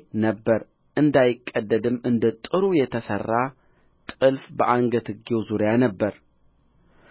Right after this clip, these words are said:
በቀሚሱም ታችኛ ዘርፍ ከሰማያዊ፣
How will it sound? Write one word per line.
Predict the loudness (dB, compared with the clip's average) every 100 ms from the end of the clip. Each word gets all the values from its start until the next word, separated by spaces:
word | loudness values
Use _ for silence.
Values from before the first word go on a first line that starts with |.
| -20 -20 -20 -20 -8
በቀሚሱም | 4 4 4 -2 -2 -2 -4 -4
ታችኛ | -2 -4 -4 -2 -2 0 -2 -2
ዘርፍ | 0 0 -2 -12 _ _ _ _
ከሰማያዊ፣ | -6 -2 0 2 2 2 2